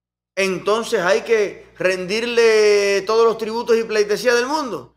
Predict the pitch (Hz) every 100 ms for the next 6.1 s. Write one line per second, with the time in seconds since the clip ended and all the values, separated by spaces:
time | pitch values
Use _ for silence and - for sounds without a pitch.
0 | _ _ 127 180 214 170 160 202 240 247
1 | - 226 233 262 - _ _ _ _ _
2 | _ _ _ _ _ _ _ _ _ _
3 | 131 151 175 196 220 202 208 175 226 240
4 | 220 220 220 220 220 254 233 208 - 170
5 | 240 240 190 185 196 185 175 151 131 120